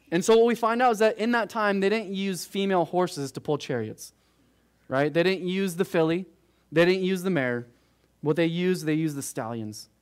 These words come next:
They used the male horses. And what he's saying is that, you know, when there's a bunch of stallions, it's kinda like this. When there's a bunch of stallions and they're in a pasture and you,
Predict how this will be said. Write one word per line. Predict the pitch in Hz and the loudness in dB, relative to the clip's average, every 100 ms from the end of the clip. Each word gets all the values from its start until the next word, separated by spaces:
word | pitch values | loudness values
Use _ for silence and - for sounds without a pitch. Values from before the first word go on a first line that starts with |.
| _ _ _ | _ _ _
They | 147 | -4
used | 180 156 | -2 -2
the | 165 | -2
male | 165 160 | 0 -2
horses. | 143 113 113 101 - - _ _ _ _ _ - | -4 -6 -10 -12 -14 -20 _ _ _ _ _ -2
And | 165 190 | 2 2
what | 202 | 0
he's | 180 | 0
saying | 214 220 208 | -2 0 0
is | 185 | 2
that, | 170 165 - _ _ 170 | 2 2 -2 _ _ -2
you | 185 | 0
know, | 190 | 0
when | 175 165 214 | -2 0 2
there's | 220 202 | 4 2
a | 190 | 2
bunch | 170 220 233 | 2 2 0
of | 196 | -4
stallions, | - 185 175 180 135 120 | -2 0 2 2 0 -4
it's | 143 | -8
kinda | 202 208 196 | -2 2 2
like | 175 | 2
this. | 170 135 | 0 0
When | 160 | 0
there's | 165 | 0
a | 160 | 0
bunch | 175 208 | 0 0
of | 208 | 0
stallions | - - 175 170 139 123 - - _ _ _ _ _ - 156 | -2 -2 0 2 0 -2 -8 -18 _ _ _ _ _ -10 -4
and | 170 | 0
they're | 196 | 0
in | 202 | 0
a | |
pasture | - 180 190 - 165 | 0 0 0 0 -2
and | |
you, | 151 | -2